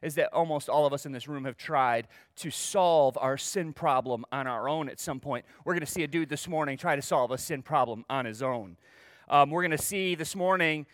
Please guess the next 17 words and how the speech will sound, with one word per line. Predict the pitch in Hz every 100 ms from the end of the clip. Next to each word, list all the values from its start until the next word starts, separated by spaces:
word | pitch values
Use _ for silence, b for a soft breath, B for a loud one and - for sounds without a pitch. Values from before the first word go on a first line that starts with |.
| b b
um, | 143 147
the | 185
innocent, | 202 220 190 208 170
meek, | 165 220 190 - -
kind-hearted, | - 180 208 156 202 202 196 -
authoritative | 160 - 214 202 - 196 180 156
Son | - 208 175
of | 151
God | 156 131 127 185 185 _ _ b b b
standing | - 214 202 202
trial | 185 - 214 214 208 190
before | 165 165 - 208 156 127 147 165 b b
the | 151
tragic, | 160 - 208 208 180 170 170 - - - b b 175
opportunistic, | 190 196 - 208 185 175 - 170 -
unjust, | 175 196 151 170 151 147 - - b b b
weak-willed, | 143 226 214 185 156 147 143